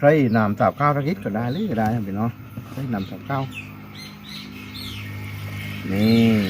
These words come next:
làm mặn đi, em phải nói. นะ สักนิดก็ได้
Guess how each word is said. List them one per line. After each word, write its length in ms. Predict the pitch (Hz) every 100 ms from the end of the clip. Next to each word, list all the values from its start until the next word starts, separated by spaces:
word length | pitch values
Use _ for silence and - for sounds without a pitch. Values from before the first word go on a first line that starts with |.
| 82 76 73 -
làm 140 | 104 120
mặn 180 | 123 139
đi, 60 |
em 160 | 202 170
phải 100 | 143
nói. 260 | 120 190 254 - - - - - - - - - 117
น 20 |
ะ 20 | 139 - - - - - - - - - -
สั 20 | 117
ก 20 | 139
นิ 20 |
ด 40 | -
ก็ 40 |
ไ 20 |
ด้ 20 | 139